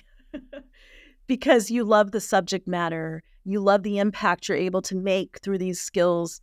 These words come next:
uh, that you're learning. Um, you love the opportunity to serve better as a result of learning more and learning better ways of doing things. So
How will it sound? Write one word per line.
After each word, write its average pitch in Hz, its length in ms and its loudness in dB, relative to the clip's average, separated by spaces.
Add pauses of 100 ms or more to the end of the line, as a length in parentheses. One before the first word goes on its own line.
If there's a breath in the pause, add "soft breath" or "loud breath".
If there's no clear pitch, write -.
(300)
uh, 175 360 -2
that 175 200 -2
you're 175 180 -2
learning. 175 540 -2 (320)
Um, 185 200 -4
you 190 140 0
love 196 280 4
the 202 140 2
opportunity 190 580 0
to 175 100 -2
serve 175 500 -2
better 202 400 4
as 160 220 -4
a 180 60 -6
result 180 440 0
of 165 160 -6
learning 185 460 2
more 156 400 -4 (280 loud breath)
and 170 180 -4
learning 208 320 4
better 175 240 2
ways 165 240 -2
of - 160 -8
doing 247 340 0
things. - 420 -8
So 180 320 0